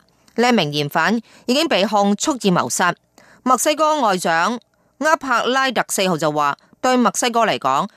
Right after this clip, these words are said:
呢個槍手係一名恐怖主義分子，呼籲美國針對仇恨犯罪表達一個清楚而且有力嘅立場。墨西哥政府表示，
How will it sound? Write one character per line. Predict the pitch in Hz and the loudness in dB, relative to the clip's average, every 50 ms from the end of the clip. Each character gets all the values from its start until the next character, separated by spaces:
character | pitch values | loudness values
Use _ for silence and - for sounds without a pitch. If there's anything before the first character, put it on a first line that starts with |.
| _ _ | _ _
呢 | - 285 | -4 0
個 | 294 262 | 0 0
槍 | 214 - 302 262 262 | 0 0 -2 -2 -2
手 | 269 - 190 139 143 180 208 - - _ - | -2 -2 -2 0 0 -2 -4 -6 -12 _ -2
係 | 254 233 240 | 0 0 2
一 | 254 311 | 0 0
名 | 330 277 175 139 160 | 0 -2 -2 -2 -2
恐 | - 180 226 | -2 -2 0
怖 | 254 233 196 185 | 2 2 0 0
主 | - - 185 | 0 -2 -4
義 | 214 226 185 | -2 -2 -2
分 | - 147 131 135 | -2 -2 -4 -4
子， | - 143 139 156 196 214 _ - - _ _ | -4 -4 -2 -2 -2 -4 _ -12 -20 _ _
呼 | - 330 339 | -2 0 0
籲 | 311 269 226 | 2 2 2
美 | 208 202 226 | 2 2 0
國 | 220 240 226 226 | 0 0 0 0
針 | 226 - 277 269 262 | 0 0 -2 -2 0
對 | - 208 196 202 | 0 0 0 0
仇 | - - - - 175 143 131 | -2 -4 -4 -2 -2 -2 -2
恨 | - - 180 170 175 | -2 -2 0 0 0
犯 | 170 - - 170 160 165 | -2 0 0 0 0 0
罪 | 170 - - 170 165 160 - _ | -2 -2 -2 -2 -2 -2 -4 _
表 | - 156 165 240 | -2 0 0 2
達 | 254 233 185 | 2 0 0
一 | 214 247 | 0 0
個 | - 202 190 | 0 -2 -2
清 | - - - 285 294 277 | -2 -4 -4 -2 0 0
楚 | - - 160 | -2 0 -2
而 | 131 147 208 240 - - - _ _ - 175 170 | 0 0 0 -2 -4 -8 -20 _ _ 0 0 2
且 | - 214 269 | 2 2 2
有 | 254 220 151 175 | 2 2 2 2
力 | 202 208 175 | 2 0 0
嘅 | - - | 0 0
立 | 175 160 143 - | 0 0 0 -2
場。 | - - 123 - - _ _ _ - _ | -2 -4 -4 -4 -4 _ _ _ -18 _
墨 | - 165 165 - | -2 -2 -2 -2
西 | - - 196 190 | 0 0 0 0
哥 | 190 202 196 | 2 2 0
政 | 196 - 185 170 | 0 2 0 -2
府 | 165 175 180 | 0 -2 -2
表 | 165 160 151 180 | 0 0 -2 0
示， | 190 - 208 | -2 0 -2